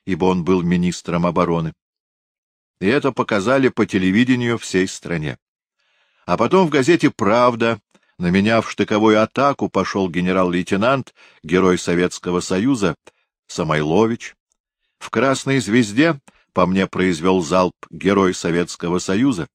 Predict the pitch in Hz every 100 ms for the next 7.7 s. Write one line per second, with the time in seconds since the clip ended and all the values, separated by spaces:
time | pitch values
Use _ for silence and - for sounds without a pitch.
0 | _ _ _ - 73 78 76 - - 85
1 | 110 - 104 - 95 - _ _ _ _
2 | 82 107 90 87 92 92 78 87 80 80
3 | - 80 - 90 110 170 - _ _ _
4 | _ 73 78 85 90 82 - 82 80 82
5 | 78 80 82 107 143 - 143 - 87 80
6 | 82 69 87 90 76 - 85 76 67 -
7 | 78 67 - 82 131 147